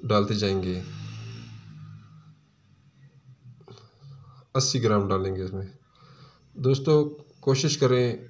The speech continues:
कि ये केमिकल के साथ डील करते हुए मास्क ज़रूर लगाया करें, क्योंकि इनसे काफ़ी फ्यूम्स उठते हैं, तो ये चेहरे को ख़राब कर सकते हैं, नुकसान पहुंचा सकते हैं आपको।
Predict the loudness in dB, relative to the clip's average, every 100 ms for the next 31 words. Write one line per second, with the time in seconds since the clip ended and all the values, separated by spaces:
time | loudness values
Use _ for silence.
0 | -20 _ _ _ -12 -6 -2 -2 -2 -2
1 | -2 -2 -2 2 2 4 2 2 -2 0
2 | 0 2 0 2 0 2 2 4 4 4
3 | 4 4 0 -6 2 4 6 6 4 2
4 | 0 -2 -4 -8 _ _ _ _ _ _
5 | _ _ _ _ _ _ _ _ -4 2
6 | 4 4 2 2 4 4 2 0 -4 -2
7 | 6 8 8 6 4 0 -2 -4 -4 -4
8 | -4 -10 _ _ _ _ _ _ _ _
9 | _ _ _ _ _ _ _ -6 -2 -2
10 | 2 4 6 2 2 2 2 -2 -2 -2
11 | 0 0 0 -2 -4 -4 2 4 4 2
12 | 0 0 -2 -6 -8 -8 -10 -18